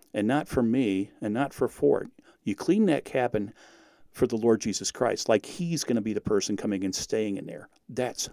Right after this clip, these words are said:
how you clean a cabin." Well, I got his meaning 'cause I understood Colossians three twenty-three and three seventeen. Whatever we do, we work for the Lord.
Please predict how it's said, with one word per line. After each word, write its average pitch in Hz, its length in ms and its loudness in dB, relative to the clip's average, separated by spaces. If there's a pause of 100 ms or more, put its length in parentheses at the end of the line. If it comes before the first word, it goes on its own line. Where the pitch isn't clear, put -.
how - 100 -4
you 98 160 -6
clean 92 320 -6
a 92 60 -14
cabin." - 500 -10 (1120)
Well, 107 100 2
I 156 40 0
got 160 160 0
his 147 160 2
meaning 143 260 0
'cause 104 140 -6
I 107 100 0
understood 127 560 2 (1040)
Colossians 107 460 0
three 107 180 -4
twenty-three 101 500 -4
and 92 100 -4
three 104 160 -6
seventeen. - 640 -4 (840)
Whatever 127 260 10
we 135 100 12
do, 131 160 12
we 135 120 12
work 104 200 2
for 110 120 2
the 101 80 0
Lord. 104 440 4